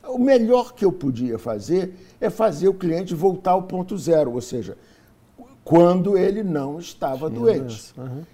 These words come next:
Speaker 1: Na medici-, na psicanálise, eu posso fazer uma coisa muito mais bacana,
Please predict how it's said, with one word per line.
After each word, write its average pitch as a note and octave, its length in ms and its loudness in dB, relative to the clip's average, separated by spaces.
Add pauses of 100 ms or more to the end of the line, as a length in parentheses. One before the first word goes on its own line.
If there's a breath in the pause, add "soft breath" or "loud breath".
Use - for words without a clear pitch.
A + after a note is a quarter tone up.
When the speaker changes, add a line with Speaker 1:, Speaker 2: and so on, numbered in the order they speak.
(120)
Speaker 1:
Na G#3 180 -8
medici-, G#3+ 560 -8
na G3 160 -6
psicanálise, C#3+ 1500 -10
eu - 80 -16
posso - 240 -16
fazer D3 200 -12
uma C#3+ 140 -12
coisa C3+ 300 -12 (340 soft breath)
muito G3 720 2
mais C3 260 -6
bacana, A2+ 640 -12